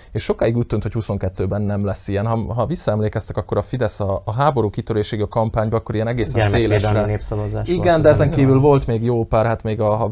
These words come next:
Speaker 1: visszagondolunk, akkor a, volt ez a, a börtönreform kérdése,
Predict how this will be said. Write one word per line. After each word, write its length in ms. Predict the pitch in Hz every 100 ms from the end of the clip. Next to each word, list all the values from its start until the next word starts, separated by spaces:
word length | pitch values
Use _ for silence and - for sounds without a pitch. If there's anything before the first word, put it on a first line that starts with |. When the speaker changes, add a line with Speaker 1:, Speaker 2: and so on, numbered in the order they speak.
| 127
Speaker 1:
visszagondolunk, 680 | 123 - 117 113 113 107
akkor 240 | 110 - 101
a, 120 | 104
volt 240 | 110 113
ez 100 | 110
a, 160 | 101 95
a 160 | - -
börtönreform 760 | 117 120 - 113 104 - 104
kérdése, 720 | 104 110 101 98 98 - 104